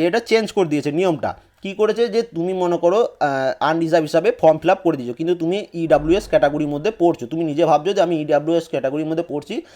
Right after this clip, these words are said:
কিন্তু আমার সার্টিফিকেট নাই, তাই আমি আনরিজার্ভ হিসাবে ফর্ম ফিল আপ করে দিয়েছি। তো রিয়েল এটা এখন ডিসাইড করেছে যে তোমাকে এখন একটা অপরচুনিটি দিচ্ছে, সুযোগ দিচ্ছে যে তুমি এই আনরিজার্ভ থেকে ইডাব্লিউএস এ তোমার সার্ট-, এম, বে-, যেটা ফর্ম ফিল আপ করছো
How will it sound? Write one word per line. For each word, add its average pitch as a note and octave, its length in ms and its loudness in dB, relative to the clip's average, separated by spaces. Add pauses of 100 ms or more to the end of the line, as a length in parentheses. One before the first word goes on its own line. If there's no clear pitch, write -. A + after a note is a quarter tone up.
(180)
কিন্তু C#3+ 160 -6
আমার E3+ 140 0
সার্টিফিকেট E3 420 -2
নাই, A#3 180 -2
তাই A3+ 140 6
আমি F3 200 4
আনরিজার্ভ D3+ 420 0
হিসাবে F3+ 320 0
ফর্ম C#3+ 160 -2
ফিল D#3 120 0
আপ G3+ 140 2
করে D3+ 140 0
দিয়েছি। G2+ 260 -10 (320)
তো C3+ 120 -4
রিয়েল F#3 240 2
এটা G#3+ 220 4
এখন G3+ 200 4
ডিসাইড F#3 360 4
করেছে F#3 300 0
যে F3 160 0
তোমাকে E3 460 -2 (100)
এখন F#3 140 0
একটা F3 300 2
অপরচুনিটি E3+ 460 -4
দিচ্ছে, D#3+ 360 -4
সুযোগ F3 400 -2
দিচ্ছে E3 360 -2 (360)
যে D#3+ 120 0
তুমি D3+ 360 -4
এই F#3 260 0
আনরিজার্ভ C3+ 560 0
থেকে F3 160 -2 (120)
ইডাব্লিউএস D3 600 0
এ A#3+ 80 6 (440)
তোমার E3 240 2 (300)
সার্ট-, C#3 280 -2
এম, D3+ 120 -2 (220)
বে-, C#3+ 200 -2
যেটা D3+ 220 0
ফর্ম D#3+ 200 2
ফিল G#3 140 0
আপ - 100 -4
করছো D3 160 -4